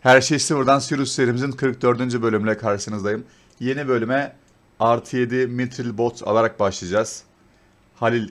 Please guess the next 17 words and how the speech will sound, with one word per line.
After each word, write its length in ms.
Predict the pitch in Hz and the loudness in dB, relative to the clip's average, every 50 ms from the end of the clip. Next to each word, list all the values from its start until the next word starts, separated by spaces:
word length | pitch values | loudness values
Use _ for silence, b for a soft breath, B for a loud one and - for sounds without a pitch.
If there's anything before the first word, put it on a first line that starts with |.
| - | -10
kardeşim 600 | - - 110 107 98 104 104 - 117 98 95 - - | -2 0 0 0 0 -2 -6 -6 -6 -8 -8 -10 -10
satıyor, 500 | - - 101 92 - 98 95 92 87 95 | -8 -8 -8 -8 -6 -6 -6 -6 -6 -6
bu 140 | 104 110 | -6 -6
fiyatını 380 | 104 - - 98 92 - 95 98 | -6 -6 -6 -6 -6 -6 -6 -4
alacağım. 380 | 98 95 90 82 98 110 117 123 b b b b b b b - | -4 -4 -4 -4 -4 -6 -6 -8 b b b b b b b -20
İki 200 | 120 - - 135 | -20 -12 -8 -6
yüz 140 | 127 120 110 | -6 -2 -2
doksan 300 | 127 120 123 - 135 117 | -2 -2 -2 -4 -4 -4
M 160 | 120 113 110 | -4 -4 -4
karşılığında 760 | 107 117 110 110 107 - - 107 101 98 104 120 123 131 127 b b b b b _ _ - | 0 2 2 2 0 -2 -6 -8 -8 -4 -2 -2 -2 -2 -4 b b b b b _ _ -10
bu 240 | - 113 117 113 - - _ | -6 -4 -4 -4 -6 -6 _
artı 340 | - 110 110 110 107 - 120 | 0 2 2 2 0 -2 -4
yedi 240 | 117 107 107 113 104 | -4 -2 -4 -4 -4
botu 420 | 107 104 101 - 120 117 127 127 - _ - | -4 -6 -4 -4 -4 -4 -4 -6 -10 _ -2
alacağım. 480 | 110 110 113 110 98 98 101 110 131 135 _ _ _ _ _ _ _ _ _ _ _ _ _ _ _ _ _ _ _ _ _ _ _ _ _ | -2 -2 -2 -2 -2 -2 -2 -2 -4 -8 _ _ _ _ _ _ _ _ _ _ _ _ _ _ _ _ _ _ _ _ _ _ _ _ _
Hatta 520 | - 104 98 - - 98 95 98 - - _ _ - | -8 -8 -8 -6 -6 -4 -4 -4 -6 -10 _ _ -4
aldım. 440 | 101 104 107 104 98 98 101 113 123 | -2 0 0 0 -2 -4 -8 -8 -10